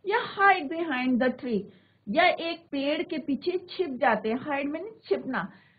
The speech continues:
या "Run away to his room," या वो अपने कमरे में छुप जाते हैं। तो क्या है बच्चों इसका answer? आप लोगों ने देखा होगा last line में, अ, last four line में हमने देखा था कि poet का जो है mind जो है change हो गया था,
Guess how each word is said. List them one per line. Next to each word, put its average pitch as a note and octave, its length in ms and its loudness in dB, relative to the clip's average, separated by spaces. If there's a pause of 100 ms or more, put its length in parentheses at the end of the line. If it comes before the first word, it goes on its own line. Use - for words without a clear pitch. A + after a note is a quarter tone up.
(160)
या F#4 300 8
"Run C#4+ 600 4
away B3 260 0 (140)
to C4+ 220 -2
his D#4 180 -4 (480)
room," B3+ 240 6 (520)
या C#4+ 340 8 (360)
वो B3+ 80 2
अपने C#4 280 6
कमरे C4 340 4
में D#4+ 300 -2
छुप D#4+ 180 -2
जाते A3 380 0
हैं। - 180 -14 (400)
तो D4 320 8
क्या D#4+ 200 0
है F#4 240 2
बच्चों E4 240 -6
इसका E4 240 -6
answer? D#4+ 440 2 (120)
आप B3 180 2
लोगों C4+ 180 0
ने C#4 120 0
देखा B3 280 0
होगा C#4+ 240 2
last B3 400 2
line A#3+ 240 0
में, C#4+ 260 -4 (380)
अ, G#3+ 160 4
last B3+ 280 4
four E4 340 -4
line C#4+ 220 2
में C4+ 100 0
हमने B3 240 4
देखा G#3+ 260 2
था B3 160 0
कि D4 260 -4
poet B3+ 540 0
का A#3+ 200 2
जो A3 140 2
है A3 200 -2
mind A3 400 2
जो B3 100 0
है A#3 180 -2
change C#4 460 -4
हो C#4+ 80 0
गया B3 180 4
था, C#4+ 200 2